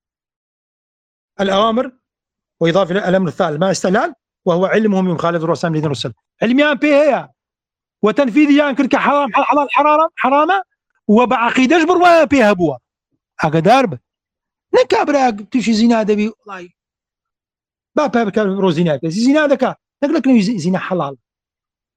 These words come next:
نا، عقيدة بينك حلال. زاني حرامة. ولا ما نزامي ده. أفزل بر مصلحة الدنيا، زان بر ترسى شيء وش تشتري. إذا تابعوا واستحلوا عن علم. فتحققت فيهم، الشيخ، قول الشيخ عبد الجابرية.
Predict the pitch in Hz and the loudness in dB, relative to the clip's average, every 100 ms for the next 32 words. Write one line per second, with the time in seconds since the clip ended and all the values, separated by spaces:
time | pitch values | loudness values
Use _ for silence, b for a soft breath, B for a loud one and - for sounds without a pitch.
0 | 214 311 - - - 202 247 277 370 269 | 0 0 -4 -10 -4 -2 0 0 0 -2
1 | 220 196 147 143 196 359 415 - 311 202 | -2 -4 -6 -6 -2 -2 -2 -2 -2 -4
2 | 147 _ _ _ - 466 480 453 330 208 | -8 _ _ _ -6 -2 -2 0 0 -2
3 | 147 123 - _ _ - - 311 233 220 | -6 -10 -20 _ _ -20 -6 -2 0 0
4 | 214 208 185 196 180 156 170 180 359 359 | 0 -2 -2 -2 -4 -2 0 2 2 2
5 | 339 302 _ _ - 226 202 175 294 262 | -2 -6 _ _ -4 -2 -2 -2 -2 -2
6 | 254 359 370 196 185 - 165 _ _ - | -2 0 0 -2 -4 -8 -20 _ _ -16
7 | 123 _ _ _ _ _ _ _ _ _ | -16 _ _ _ _ _ _ _ _ _
8 | - 220 269 254 294 285 247 226 214 - | 0 2 2 2 0 2 2 2 0 -2
9 | 262 277 262 269 285 147 - _ _ _ | -2 -2 0 0 -2 -4 -12 _ _ _
10 | _ _ _ - 165 - 247 254 165 170 | _ _ _ -12 -8 -4 -4 -6 -8 -4
11 | 233 220 143 - 170 147 165 151 160 147 | 2 2 0 -4 -6 -4 -6 -6 -10 -8
12 | 147 151 139 127 | -2 -2 -2 -10